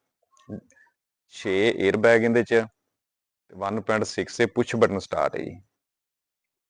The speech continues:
ਦੇਖੋ, ਲੱਗਦੀਆਂ ਨਾ ਘੈਂਟ ਖੜੀਆਂ। ਆਪਣੇ ਜ਼ਿਆਦਾ ਇੱਥੇ ਆਪਣੇ ਪੰਜਾਬ 'ਚ ਤੁਹਾਨੂੰ ਪਤਾ ਵਾਈਟ ਦਾ ਹੀ ਕਰੇਜ਼, ਸਾਰੀਆਂ ਵਾਈਟ ਹੀ ਖੜੀਆਂ ਹਰ ਪਾਸੇ।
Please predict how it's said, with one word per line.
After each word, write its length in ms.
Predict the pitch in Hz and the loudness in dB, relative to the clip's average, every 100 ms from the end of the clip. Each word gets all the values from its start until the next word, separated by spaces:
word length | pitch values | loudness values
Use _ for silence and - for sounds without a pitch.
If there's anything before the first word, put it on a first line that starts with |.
| _ _ _ - | _ _ _ -18
ਦੇਖੋ, 360 | - - - _ _ _ _ _ _ _ _ _ _ _ _ _ _ _ _ _ _ _ _ _ _ _ _ _ _ _ - | -16 -16 -20 _ _ _ _ _ _ _ _ _ _ _ _ _ _ _ _ _ _ _ _ _ _ _ _ _ _ _ -8
ਲੱਗਦੀਆਂ 400 | 104 92 85 120 | -2 -2 0 -2
ਨਾ 20 | 120 | 0
ਘੈਂਟ 200 | 113 92 | 0 0
ਖੜੀਆਂ। 320 | - 98 104 - _ _ _ _ _ _ _ _ _ _ _ 101 | -2 -2 -4 -6 _ _ _ _ _ _ _ _ _ _ _ -12
ਆਪਣੇ 240 | - 113 | -6 -2
ਜ਼ਿਆਦਾ 360 | 101 101 92 107 | 4 6 6 4
ਇੱਥੇ 260 | - 110 | 4 2
ਆਪਣੇ 200 | 101 104 | 2 0
ਪੰਜਾਬ 400 | - 104 101 95 | -2 4 6 6
'ਚ 40 | 95 | 6
ਤੁਹਾਨੂੰ 200 | 110 98 | 0 0
ਪਤਾ 340 | 92 101 98 - _ - | 4 6 6 2 _ -2
ਵਾਈਟ 320 | 104 95 92 | 6 6 6
ਦਾ 100 | 95 | 4
ਹੀ 60 | 107 | 4
ਕਰੇਜ਼, 280 | 95 95 95 | 4 2 4
ਸਾਰੀਆਂ 320 | 101 98 107 | 2 4 2
ਵਾਈਟ 320 | 92 82 110 | 2 2 0
ਹੀ 60 | 107 | -2
ਖੜੀਆਂ 360 | 90 78 98 | -4 -4 -4
ਹਰ 160 | 95 90 | -2 -4
ਪਾਸੇ। 420 | - 80 - 90 | -4 -6 -8 -14